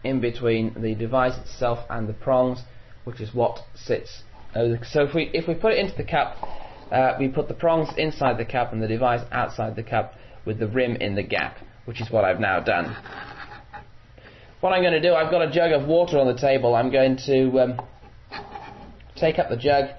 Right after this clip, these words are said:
and I'm going to begin to pour the liquid in, and this is one of the types where when it reaches almost to the top it'll beep and vibrate. Now this, this one vibrates, by the way. When it reaches almost the top it will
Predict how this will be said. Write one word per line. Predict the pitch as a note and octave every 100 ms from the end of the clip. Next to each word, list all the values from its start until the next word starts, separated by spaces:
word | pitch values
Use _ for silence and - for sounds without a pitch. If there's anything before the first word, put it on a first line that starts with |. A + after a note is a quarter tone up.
| - - - - - - - - - - -
and | C3
I'm | C#3
going | C#3+
to | C3
begin | C#3 E3
to | D#3+
pour | B2+ D#3+ D#3 D3 - - -
the | -
liquid | C#3+ C#3+ C#3+
in, | D3 C#3 C3 -
and | C#3 D3
this | F#3+ E3
is | D3
one | D3
of | C3+
the | C3
types | C#3+ B2+ B2+ -
where | B2 A#2+
when | B2+ A#2+
it | A2+
reaches | A#2+ - A#2+ A#2 -
almost | C#3 B2+ A#2 A#2+
to | -
the | -
top | A2+ A2
it'll | A2+ G2
beep | G#2+ A2 - - - - -
and | A2 A2
vibrate. | A#2 A2 G#2+ A2+ G#2+
Now | A#2+ A2 -
this, | - C#3+
this | E3+ E3+ -
one | D3+ C3+
vibrates, | C3 B2 C3 A#2+ -
by | F#2+ F#2+
the | F#2+
way. | F#2 - - -
When | C3+
it | C#3+ -
reaches | D#3+ D#3+ D3+ -
almost | F#3 F3+ D#3 - -
the |
top | - C#3 C3+
it | B2+
will | A2+